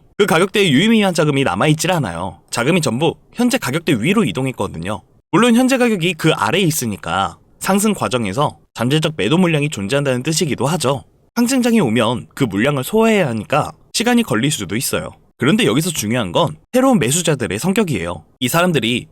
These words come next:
용돈 투자하는 개인 투자자가 아니거든요. 이 정도 규모의 자금을 움직일 수 있는 주체가 제한적이죠.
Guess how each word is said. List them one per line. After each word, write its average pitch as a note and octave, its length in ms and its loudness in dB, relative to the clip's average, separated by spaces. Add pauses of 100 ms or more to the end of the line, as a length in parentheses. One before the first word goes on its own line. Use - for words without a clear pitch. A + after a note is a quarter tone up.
용돈 D#3 380 2
투자하는 F3+ 460 0
개인 D3+ 260 0
투자자가 B2+ 540 -2
아니거든요. F2 560 -4 (220)
이 B2 100 0
정도 G#3 240 2
규모의 D3+ 380 2
자금을 D#3 340 0
움직일 C3 320 2
수 D#3 100 -2
있는 C3+ 200 -2
주체가 C3 360 -4
제한적이죠. G#2+ 760 -2